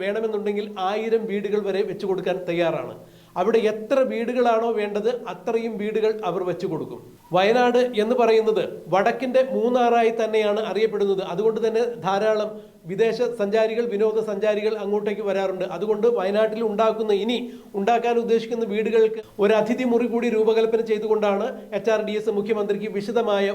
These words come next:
ഒരു പ്ലാൻ സമർപ്പിച്ചത്. എത്ര വീടുകളാണോ വയനാട്ടിൽ ആവശ്യം അത്രയും വീടുകൾ ഞങ്ങൾ വച്ചു തരാം എന്നാണ് എച്ച് ആർ ഡി എസ് കൃത്യമായ രീതിയിൽ തന്നെ രൂപരേഖ തയ്യാറാക്കി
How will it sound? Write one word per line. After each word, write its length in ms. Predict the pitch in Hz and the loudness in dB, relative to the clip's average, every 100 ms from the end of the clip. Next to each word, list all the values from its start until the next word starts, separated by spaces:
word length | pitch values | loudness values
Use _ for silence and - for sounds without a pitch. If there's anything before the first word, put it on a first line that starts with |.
| 196 | -2
ഒരു 100 | 190 196 | -4 -2
പ്ലാൻ 180 | 180 180 - - 185 | -2 -4 -10 -10 -6
സമർപ്പിച്ചത്. 520 | 170 170 160 139 110 - - - 185 | -4 -4 -6 -8 -8 -14 -20 -8 -4
എത്ര 260 | 202 - 302 277 240 | -4 -2 0 2 2
വീടുകളാണോ 600 | 240 254 247 226 226 240 | -2 2 4 4 2 2
വയനാട്ടിൽ 380 | 214 220 220 214 214 | 0 2 0 0 -2
ആവശ്യം 280 | 208 220 226 190 | 0 -4 -6 -10
അത്രയും 420 | - 233 233 233 202 | -6 -2 0 -2 -2
വീടുകൾ 300 | 214 202 208 - - - 185 | -2 0 0 -2 -10 -4 -2
ഞങ്ങൾ 200 | 196 214 208 - | 0 -2 -4 -6
വച്ചു 180 | 170 214 202 | -4 0 0
തരാം 180 | 190 180 185 | 0 -4 -2
എന്നാണ് 260 | 190 180 214 | -2 0 -2
എച്ച് 160 | 196 202 | -2 -2
ആർ 40 | 190 | 0
ഡി 80 | 196 196 | 0 0
എസ് 140 | 196 185 - - | -2 -6 -12 -4
കൃത്യമായ 540 | 202 202 269 240 220 226 208 | -4 0 2 4 4 4 2
രീതിയിൽ 260 | 208 214 214 | -2 -4 -2
തന്നെ 180 | 208 202 190 | 0 2 4
രൂപരേഖ 360 | 196 202 196 190 202 | 4 2 0 -2 -2
തയ്യാറാക്കി 460 | 190 180 175 180 | 0 2 0 0